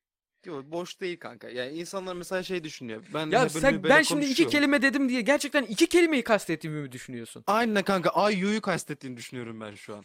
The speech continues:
Speaker 1: O manada
Speaker 2: Okey.
Speaker 1: değil.
Speaker 2: Tamam, öyle olsun.
Speaker 1: Ya biz de konuşuyoruz da aklımızdaki yani şey gelecekteki mesela üniversiteden mezun olduğumuz zamana ko-,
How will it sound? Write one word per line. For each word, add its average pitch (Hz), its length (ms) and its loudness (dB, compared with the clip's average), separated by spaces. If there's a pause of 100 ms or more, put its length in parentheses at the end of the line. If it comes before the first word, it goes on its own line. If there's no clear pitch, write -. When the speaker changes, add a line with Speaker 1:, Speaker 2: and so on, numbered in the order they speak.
Speaker 1:
O 175 100 0
manada 208 300 4
Speaker 2:
Okey. 202 140 0
Speaker 1:
değil. 170 240 -2 (440)
Speaker 2:
Tamam, 208 280 -2
öyle 196 200 0
olsun. 156 320 -4 (1200)
Speaker 1:
Ya 151 260 -2 (380)
biz 208 160 2
de 240 180 2 (280)
konuşuyoruz 170 580 0
da 127 260 2 (1300)
aklımızdaki 196 720 -2
yani 156 140 2
şey 175 140 -4
gelecekteki 160 720 -8
mesela 190 380 -6 (920)
üniversiteden 196 400 -2
mezun 190 340 0
olduğumuz 185 260 -4
zamana 180 300 0
ko-, 156 300 -6